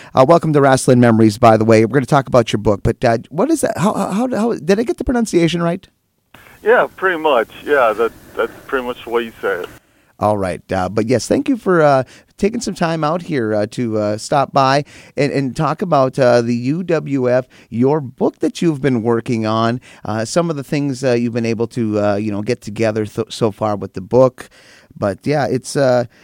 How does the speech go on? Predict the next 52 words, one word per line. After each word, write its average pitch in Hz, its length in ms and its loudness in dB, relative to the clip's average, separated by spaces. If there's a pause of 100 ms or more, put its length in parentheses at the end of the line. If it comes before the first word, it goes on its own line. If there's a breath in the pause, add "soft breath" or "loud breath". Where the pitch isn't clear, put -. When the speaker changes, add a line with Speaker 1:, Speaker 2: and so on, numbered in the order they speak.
(140 soft breath)
Speaker 1:
very, 208 200 2
very 202 320 2
interesting 202 400 0
to 175 80 0
have 175 140 2
another 175 240 2
guest 165 380 -2
on 160 200 2
who's 156 180 0
not 175 180 -2
necessarily, 165 640 0
uh, 143 160 0
spent 143 300 -4
time 151 260 2
in 143 160 0
the 135 100 0
ring 170 380 0
or 139 140 2
anything, 131 340 2
but 143 80 -2
just 156 180 -10
a - 40 -12
guy 147 180 4
who 147 140 2
has 135 280 4
a 135 60 -2
passion 135 540 0 (240 loud breath)
and 139 180 2
is, 127 160 0
uh, 127 100 4
following 202 340 -2
his 123 120 -4
passion 110 480 -4
with, 113 180 -6
with 123 140 -4
this 120 160 -2
book 139 240 -4
project. 98 480 0
So, 101 240 -2 (420 loud breath)
uh, 113 40 2
I, 117 280 4
I'm 135 120 0
definitely 151 320 0
interested 143 340 -4
in, 117 240 -4
in 127 220 -2
talking 135 320 -2
U 135 80 0
W 139 320 0
F 160 140 -4
with 139 120 -6
you. 98 140 -8